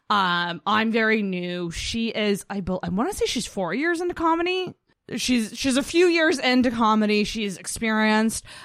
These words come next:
and I just loved learning from her from a business standpoint, how she approaches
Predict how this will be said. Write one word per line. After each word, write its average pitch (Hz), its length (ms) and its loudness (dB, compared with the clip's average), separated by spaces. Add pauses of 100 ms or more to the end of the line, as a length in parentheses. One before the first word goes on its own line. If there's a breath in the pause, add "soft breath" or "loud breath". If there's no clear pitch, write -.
(120)
and 196 300 0
I 196 160 2
just 240 200 -6
loved 185 600 0 (460)
learning 190 480 -2
from 311 240 2
her 330 520 4
from 226 180 -4
a 175 80 -2
business 196 600 0
standpoint, 254 540 2
how 180 200 -4
she 185 160 -6
approaches 180 640 -4